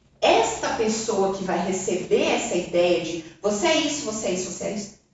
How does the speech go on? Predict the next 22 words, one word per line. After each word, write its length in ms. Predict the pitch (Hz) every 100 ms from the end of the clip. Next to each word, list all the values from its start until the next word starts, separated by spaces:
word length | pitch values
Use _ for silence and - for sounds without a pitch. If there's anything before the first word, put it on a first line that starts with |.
| _ -
carrega 760 | 262 254 - 262 349 359 -
dentro 380 | 185 175 - -
de 140 | -
si 600 | - - - 254 - - - _ -
a 160 | 220 254
ideia 500 | 202 202 208 294 208
de 200 | - -
que 200 | 302 -
é 160 | 269
mesmo. 880 | - 262 311 359 202 - 185 - - _ _ _ _ _ _ _ _ _ _ -
E 320 | 339 330 339
todas 540 | 403 453 - 480 339 -
as 80 | 233
vezes 360 | 220 214 208
que 80 | 214
alguém 300 | 202 202 196 190
traz 420 | 202 - - 196
isso 200 | 202 170
pra 160 | -
ela, 520 | 156 - 311 349 - - - - -
dói, 500 | 214 233 247 220 -
machuca. 840 | 214 233 233 269 277 - 190 -